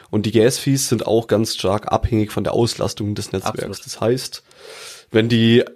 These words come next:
Speaker 1: Amis da drüben, ähm, ein Riesenprojekt versuchen zu minten, wo, äh, hunderttausend Leute auf einmal d-, versuchen, drauf zuzugreifen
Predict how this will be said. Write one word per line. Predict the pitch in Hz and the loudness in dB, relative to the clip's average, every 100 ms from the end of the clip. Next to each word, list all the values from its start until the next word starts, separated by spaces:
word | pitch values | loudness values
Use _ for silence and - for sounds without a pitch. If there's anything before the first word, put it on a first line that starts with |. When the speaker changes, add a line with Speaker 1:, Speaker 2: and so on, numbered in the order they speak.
| _ | _
Speaker 1:
Amis | 123 135 160 160 - | 2 4 4 0 0
da | 120 | 2
drüben, | 110 110 123 139 156 160 - | 2 2 2 4 4 2 0
ähm, | 107 107 110 | 2 4 2
ein | - 107 | 0 0
Riesenprojekt | 107 123 143 151 110 104 113 - - - | 0 -2 -2 -4 0 -2 -2 -6 -8 -6
versuchen | - - 113 - 117 120 113 110 | -4 -4 -4 -2 -4 -2 -4 -4
zu | - | -2
minten, | 104 107 139 - 160 185 190 | 0 0 0 -4 -4 -4 -6
wo, | 117 107 110 117 120 120 | -8 -4 0 2 2 2
äh, | 120 117 117 117 | 2 4 4 2
hunderttausend | 139 170 165 139 131 113 | 0 0 0 -2 -4 0
Leute | 110 120 117 | 2 4 2
auf | 117 | 0
einmal | - 110 110 | 0 0 0
d-, | - | -4
versuchen, | - 110 127 127 | -10 -8 -6 -4
drauf | 117 - | -4 -4
zuzugreifen | - 139 - - 110 - 131 170 | -4 -6 -4 0 0 0 -2 -2